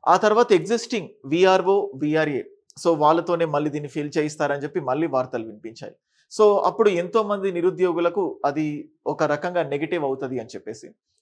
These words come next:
So, తర్వాత మళ్ళీ అప్రూవల్, ఎంతమంది తమ కన్సెంట్, అంటే, ఆ, ఈ మళ్ళీ ఎగ్జిస్టింగ్ దాంట్లో వర్క్ చేయడానికి ఇష్టపడుతున్నారు అని చెప్పేసి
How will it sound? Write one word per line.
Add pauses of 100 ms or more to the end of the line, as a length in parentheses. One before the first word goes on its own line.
(160)
So,
తర్వాత
మళ్ళీ (440)
అప్రూవల్, (100)
ఎంతమంది (120)
తమ
కన్సెంట్, (160)
అంటే,
ఆ, (120)
ఈ
మళ్ళీ
ఎగ్జిస్టింగ్
దాంట్లో
వర్క్
చేయడానికి
ఇష్టపడుతున్నారు
అని
చెప్పేసి